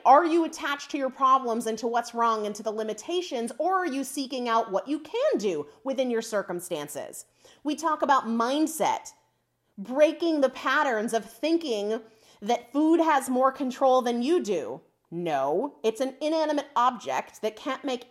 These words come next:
any decisions. It can't fly into your mouth, but we have to really see and find our own power in our thoughts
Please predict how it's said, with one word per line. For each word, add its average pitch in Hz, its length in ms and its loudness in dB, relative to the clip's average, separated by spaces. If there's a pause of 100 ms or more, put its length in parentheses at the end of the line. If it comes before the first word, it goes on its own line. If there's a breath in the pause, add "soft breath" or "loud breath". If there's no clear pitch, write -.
any 311 240 -2
decisions. 190 640 -6
It 254 140 -4
can't - 260 -8
fly 262 260 -2
into 302 280 -4
your 320 140 -2
mouth, 185 280 -2 (340 loud breath)
but 311 180 6
we 311 120 0
have 294 420 -6
to 277 220 -4
really 262 260 -2
see 311 360 -6
and 269 120 -2
find 240 300 -4
our 226 140 2
own 202 220 -4
power 214 640 0 (220 loud breath)
in 339 160 4
our 294 180 2
thoughts - 640 -2